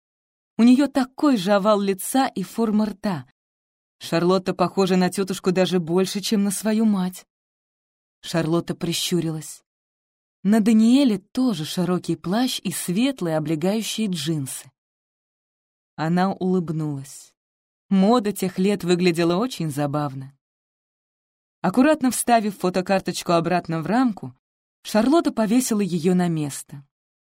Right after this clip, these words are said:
Другая фотография изображала Шарлотту в платье Святой Люсии. День Святой Люсии отмечается в Швеции тринадцатого декабря. Девочки, изображающие Люсию,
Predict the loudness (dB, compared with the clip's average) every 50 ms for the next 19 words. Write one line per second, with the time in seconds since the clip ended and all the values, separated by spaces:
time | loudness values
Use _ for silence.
0 | _ _ _ _ _ _ -6 0 2 2 4 4 4 6 4 4 2 0 -2 0
1 | 0 0 2 2 2 2 0 0 -4 -4 -2 -2 -2 0 0 0 0 0 0 2
2 | 2 2 0 -2 -4 -2 0 0 0 0 0 0 0 -2 -2 _ -6 -8 -8 -8
3 | -8 -4 0 2 2 2 2 0 -2 -4 -4 -4 -2 0 -2 0 2 2 2 2
4 | 2 2 0 -2 -4 -4 -2 0 0 0 -2 -4 -6 -10 -14 _ _ _ _ _
5 | _ _ _ _ _ _ _ -6 0 2 4 4 2 2 0 -2 -2 0 2 2
6 | 2 2 2 0 0 -2 -2 0 2 2 2 0 -2 -6 -12 _ _ _ _ -8
7 | -6 -4 -2 -2 -2 0 0 0 2 2 0 0 -2 -6 -6 -4 -2 0 0 0
8 | -2 -2 -4 -4 -2 -2 -2 -2 0 0 0 -2 -4 -6 -6 -4 -4 -4 -4 -6
9 | -6 -4 -4 -4 -4 -4 -6 -6 -8 -12 _ _ _ _ _ _ _ _ _ _
10 | -8 -2 2 2 2 4 2 0 -4 -2 0 2 2 2 2 0 2 0 0 0
11 | 0 0 0 0 0 -2 -2 0 0 0 0 -2 -4 -4 -2 -2 -2 -2 -4 -6